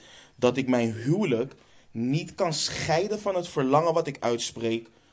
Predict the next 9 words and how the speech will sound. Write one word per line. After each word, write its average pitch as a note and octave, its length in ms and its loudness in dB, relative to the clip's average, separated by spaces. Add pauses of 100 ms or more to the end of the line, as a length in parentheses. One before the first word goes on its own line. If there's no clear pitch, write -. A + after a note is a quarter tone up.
(140)
om A2+ 200 -6
de G#2 140 -8
Heere B2+ 340 0
God - 400 -10
te A2+ 60 -16
verheerlijken G#2+ 560 -10
in F#2 100 -10
mijn G#2 140 -8
leven. B2+ 380 -4